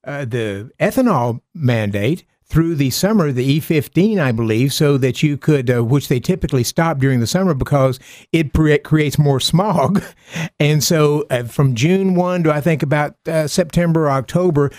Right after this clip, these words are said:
they typically stop the sale of E fifteen, ethanol with fifteen percent. But they decided to put a moratorium on that so that you could have more ethanol being out here in the hope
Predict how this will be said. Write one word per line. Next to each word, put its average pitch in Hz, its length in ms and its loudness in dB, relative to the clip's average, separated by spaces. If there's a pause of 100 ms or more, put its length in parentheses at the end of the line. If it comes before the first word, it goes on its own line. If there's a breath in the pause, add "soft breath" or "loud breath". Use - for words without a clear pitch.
(140 loud breath)
they 143 100 2
typically 143 440 0
stop 151 380 -2
the 135 80 -4
sale 143 480 0
of 127 200 -2
E 147 180 0
fifteen, 143 560 0
ethanol 127 460 2
with 117 120 -4
fifteen 135 400 0
percent. 120 420 -6 (300 soft breath)
But 131 140 -2
they 151 140 0
decided 160 380 0
to 131 60 0
put 151 200 2
a 127 40 2
moratorium 151 760 2
on 127 260 2
that 175 400 0 (260 soft breath)
so 160 160 0
that 139 240 0
you 151 140 0
could 151 140 0
have 131 220 0
more 123 260 2
ethanol 151 600 2
being 131 220 0
out 127 140 0
here 156 200 0
in 160 220 2
the 151 140 2
hope 254 460 -2